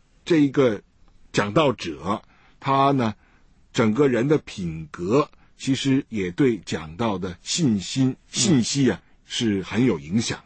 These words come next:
Speaker 1: 的。这个，因为呢，你有好的品格的时候呢，你的品格加上你的信息，就能够影响人了。
Speaker 2: 对啊。
Speaker 1: 嗯。另外呢，就是要按照正义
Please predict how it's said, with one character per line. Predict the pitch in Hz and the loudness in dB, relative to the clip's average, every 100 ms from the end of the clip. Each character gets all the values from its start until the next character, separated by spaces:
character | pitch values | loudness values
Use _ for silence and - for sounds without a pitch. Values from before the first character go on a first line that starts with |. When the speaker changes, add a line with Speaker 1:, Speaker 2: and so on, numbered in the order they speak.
| - | -8
Speaker 1:
的。 | 101 - - - - _ | -8 -10 -20 -20 -20 _
这 | 123 | -2
个， | 127 120 | 2 2
因 | 139 160 | 4 4
为 | 156 | 4
呢， | 143 - _ | 2 -2 _
你 | - 123 | -2 2
有 | 143 | 2
好 | - | 2
的 | 120 | 0
品 | 143 - 90 | 0 -4 -6
格 | 92 | -4
的 | 117 113 | -2 -2
时 | - | -4
候 | 104 104 | -4 -2
呢， | 98 87 _ | -4 -6 _
你 | 123 | 0
的 | 156 | 0
品 | - 117 87 85 - | 0 -6 -4 -6 -8
格 | 92 107 143 - | -4 0 0 -2
加 | - 208 156 | -2 -2 -2
上 | 151 101 | -4 -4
你 | |
的 | 92 | -6
信 | - 127 104 | -6 0 0
息， | 87 - 113 110 _ _ _ | 0 -4 -4 -4 _ _ _
就 | 117 95 | -2 -2
能 | 87 | -2
够 | 104 | -4
影 | 76 80 92 | -6 -6 -6
响 | - 71 | -8 -12
人 | 69 | -14
了。 | 80 - - | -12 -14 -8
Speaker 2:
对 | 117 | -6
啊。 | 104 - - | -6 -10 -14
Speaker 1:
嗯。 | 76 - _ _ - _ | -16 -16 _ _ -20 _
另 | 180 190 | 2 4
外 | 190 | 4
呢， | 170 | 4
就 | 151 151 | 4 2
是 | - 143 131 127 147 | 2 4 4 4 2
要 | 135 - _ | 0 0 _
按 | 160 147 | 2 4
照 | 139 135 - | 2 0 0
正 | 214 170 135 131 | 2 2 0 -4
义 | - 160 113 | -6 -4 -4